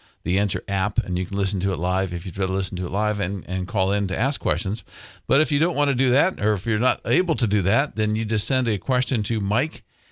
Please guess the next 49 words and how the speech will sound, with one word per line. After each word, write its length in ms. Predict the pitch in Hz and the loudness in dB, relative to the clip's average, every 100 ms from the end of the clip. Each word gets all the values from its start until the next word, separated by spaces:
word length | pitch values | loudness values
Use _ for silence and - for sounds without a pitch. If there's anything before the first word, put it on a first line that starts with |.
| _ | _
at 340 | 110 110 - - | 0 0 -2 0
talking 480 | 123 123 143 135 117 | 2 2 0 0 0
money 480 | 104 110 117 123 - | 2 2 2 0 -2
radio 640 | 98 95 113 101 92 95 98 | -2 2 2 2 2 2 0
dot 380 | - 107 104 - | -2 -2 -2 -2
com, 400 | 110 82 95 107 | 0 0 0 -2
Mike 400 | 92 98 131 - - | 0 0 0 -8 -8
at 240 | 101 - | -6 -6
talking 340 | - 113 110 101 | -2 -2 0 0
money 300 | 101 104 95 | 2 0 0
radio 380 | 98 95 90 90 | 0 0 0 0
dot 240 | 95 113 | 0 -2
com, 320 | 90 85 87 | -2 -2 0
or 260 | 113 135 147 | 2 2 2
you 120 | 131 | 0
go 100 | 117 | 0
to 100 | 110 | 2
talking 320 | 98 95 87 101 | 4 2 2 2
money 140 | 95 | 4
radio 240 | 92 92 | 2 2
dot 200 | 92 101 | 0 -2
com, 260 | - 85 90 | 0 0 2
which 160 | 95 101 | 0 -2
is 140 | 90 | 0
where 140 | 95 | 0
you 180 | 101 92 | 0 0
can 80 | 98 | 0
get 200 | 98 - - - - - | 0 -2 -8 -20 -18 -2
this 280 | 104 156 - | 4 4 2
particular 420 | - - 113 110 | -2 0 2 2
program. 480 | - 110 101 104 123 | 4 4 4 2 2
We'll, 340 | 110 104 101 - - | 4 4 2 -4 -8
we're 460 | 82 87 90 98 | -4 -2 0 2
recording 460 | 92 113 123 104 98 | 2 2 2 2 2
it, 220 | 123 - | 0 -2
so 120 | - | -2
we'll 160 | 98 104 | 0 4
post 320 | - 117 - | 4 4 2
it, 240 | 113 - 110 | -2 0 2
uh, 200 | 98 95 | 2 2
probably 400 | 110 147 147 90 | 0 0 -2 -6
post 360 | - 110 104 | -2 0 0
it 40 | 92 | -2
by 120 | 95 | 0
Monday 260 | 95 98 92 | -2 -2 -4
or 60 | |
Tuesday 300 | - 104 - | -4 -6 -4
this 240 | 90 95 95 | -4 -4 -4
week. 260 | 98 - | -6 -6